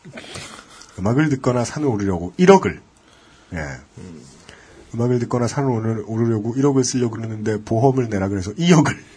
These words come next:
더, 예. 어허. 왜 영화를 만드느냐는 질문에 나는 그처럼 낭만적으로 대답할 수 없었다. 좀 더 복잡한 것이라고 생각했다. 언론과의 인터뷰를 찾아보니 송호준은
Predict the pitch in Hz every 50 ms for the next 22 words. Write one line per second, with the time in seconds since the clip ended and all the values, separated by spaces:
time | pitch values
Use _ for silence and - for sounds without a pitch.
0 | - _ _ _ _ - - - 226 165 147 85 - - - - - - - -
1 | - - - - 95 87 71 65 65 67 - - _ - - - - - - -
2 | - - - - - _ - 90 - - 64 57 50 50 - - - - - _
3 | _ _ _ _ _ _ _ _ _ _ - - - - - - - - 123 135
4 | 160 208 220 196 156 156 165 170 165 156 131 117 120 123 131 131 131 131 127 127
5 | 123 117 110 107 95 95 92 82 76 73 82 92 101 101 98 107 113 120 117 107
6 | - - 113 - - - 143 143 156 165 165 139 107 104 120 127 127 127 120 127
7 | 120 127 135 127 - - 123 110 - - 104 98 - 120 98 - - - - -
8 | - - - _ _ _ _ _ - - 127 120 120 151 151 - - 101 - -
9 | 147 147 - 175 175 156 151 131 - 123 117 104 104 95 101 92 90 - - -
10 | - - - - - _ _ _ _ _ _ _ _ _ _ _ _ - - -
11 | - - - _ - 107 117 139 160 185 190 185 190 185 185 175 151 139 147 151
12 | 139 139 131 127 135 131 120 - 95 85 73 69 73 - - - - _ - -
13 | - 139 139 135 123 131 143 165 156 139 -